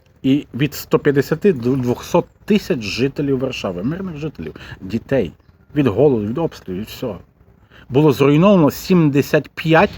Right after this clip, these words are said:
відсотків мільйонного тоді міста. Саме тому, коли ми приїжджаємо в Варшаву, чи я,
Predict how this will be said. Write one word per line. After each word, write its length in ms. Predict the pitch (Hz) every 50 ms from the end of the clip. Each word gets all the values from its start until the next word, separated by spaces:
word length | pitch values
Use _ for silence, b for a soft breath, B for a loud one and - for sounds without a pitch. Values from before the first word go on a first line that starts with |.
| - -
відсотків 680 | 101 131 - - - - 143 135 135 - - 190 196 175
мільйонного 800 | 143 131 131 127 123 131 127 131 135 143 151 160 165 160 165 180
тоді 280 | 175 - 135 110 113 110
міста. 320 | 98 90 85 - - - _ _ - _ _ _ _ b b b b b b b b
Саме 220 | - 120 113 113
тому, 200 | - 170 208 220
коли 200 | - 143 135 120
ми 100 | 113 113
приїжджаємо 480 | 95 113 113 117 110 117 117 113 113 110
в 20 |
Варшаву, 460 | 107 107 98 - - 160 240 240 185
чи 140 | - - 110
я, 120 | 101 101